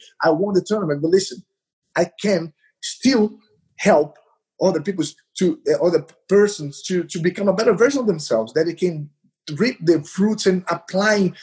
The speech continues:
those concepts that we learn in Jiu-Jitsu on the outside world. People not necessarily gonna train Jiu-Jitsu just to be a world champion. They might train Jiu-Jitsu to, just to socialize, to, to, to become, uh, to get a goal, to, to learn the attributes in Jiu-Jitsu and apply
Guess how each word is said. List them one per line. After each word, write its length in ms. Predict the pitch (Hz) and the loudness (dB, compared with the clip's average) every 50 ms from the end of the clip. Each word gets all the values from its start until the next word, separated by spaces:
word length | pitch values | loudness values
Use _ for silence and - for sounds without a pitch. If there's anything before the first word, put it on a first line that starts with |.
| - _ | -18 _
those 420 | - 143 - 190 214 214 208 214 - | -10 0 4 6 6 6 4 2 -2
concepts 520 | - - 196 240 262 - - - 147 139 - | -4 0 0 0 0 0 -2 -2 -2 -2 -2
that 120 | 156 143 | -2 -2
we 80 | 143 143 | 0 0
learn 160 | 139 143 139 135 | 0 0 0 -2
in 40 | |
Jiu-Jitsu 380 | 139 - 123 123 190 202 - 185 | -6 -8 -4 -4 -4 -4 -4 -4
on 100 | 190 185 | -2 0
the 140 | 185 202 208 | 0 0 0
outside 400 | 226 220 - - - - 214 196 | -2 -4 -6 -6 -4 0 2 2
world. 380 | 175 170 208 247 233 170 143 - _ - - _ _ | 2 4 2 2 2 0 -2 -6 _ -20 -20 _ _
People 220 | 214 247 240 - | -4 -2 0 0
not 140 | 226 220 196 | 0 0 0
necessarily 400 | 196 170 - 165 - 165 160 160 | -2 -2 -4 -4 -2 -2 0 0
gonna 180 | 151 151 147 143 | 0 -2 -4 -2
train 160 | - 147 143 | -2 -2 -2
Jiu-Jitsu 300 | 139 127 120 147 147 147 | -2 -2 -2 -4 -4 -4
just 240 | - 135 147 147 - | -2 -2 -2 0 0
to 60 | - | -2
be 100 | 123 127 | 0 2
a 80 | 139 123 | 2 2
world 220 | 120 139 127 - | 4 2 0 0
champion. 420 | - - 165 185 180 135 139 147 - _ _ _ _ - | -2 -2 -2 -2 -2 -4 -6 -6 -8 _ _ _ _ 0
They 60 | 160 | 0
might 220 | 170 175 214 226 202 | 2 2 2 0 2
train 180 | - 214 208 | 2 2 4
Jiu-Jitsu 400 | 185 170 151 160 185 - - 196 190 | 4 4 4 2 2 2 2 2 2
to, 200 | - 190 175 - - | 0 -4 -8 -6 2
just 240 | 151 202 202 208 - | 2 4 4 4 2
to 180 | 214 180 - - _ | 2 0 0 0 _
socialize, 720 | - - - 208 - 226 - 143 180 208 196 160 135 - - _ - _ - | -4 -2 -2 0 2 0 0 2 2 2 2 2 0 -2 -8 _ -20 _ -6
to, 160 | - 185 180 - - | -4 -4 -4 -4 -2
to, 180 | - 190 170 147 147 | -2 -2 -2 -2 -4
to 80 | - 185 | -6 -6
become, 460 | 160 175 165 202 233 254 247 202 180 - 156 | -6 -4 -4 -4 -6 -4 -6 -8 -4 -2 0
uh, 260 | 170 165 156 151 147 135 - - _ | 0 2 2 2 0 0 -2 -6 _
to 80 | - 151 | -6 -2
get 140 | 151 196 202 | 0 0 0
a 100 | 175 147 | -2 0
goal, 460 | - 143 180 208 202 180 151 143 - - _ _ - | 2 4 4 6 6 4 4 2 -2 -10 _ _ -8
to, 200 | - 196 196 180 170 - _ - | -4 -2 0 -2 -2 -4 _ -2
to 120 | 208 208 | 0 2
learn 520 | 170 151 165 214 247 254 214 175 156 151 147 _ _ _ _ - | 2 4 4 6 4 4 2 0 -4 -8 -12 _ _ _ _ -4
the 200 | 143 180 160 147 _ - - | -2 -2 -2 -4 _ -8 -6
attributes 480 | 196 240 247 - 233 165 147 156 151 - | -4 -4 -2 -4 -2 0 0 -2 -2 -4
in 80 | 147 | -6
Jiu-Jitsu 360 | 139 147 143 143 143 143 - 151 | -6 -6 -4 -4 -6 -6 -4 -4
and 80 | 151 | -6
apply 540 | 143 147 - 180 170 175 190 180 165 131 - | -6 -6 -8 -6 -4 -2 0 0 0 -2 -4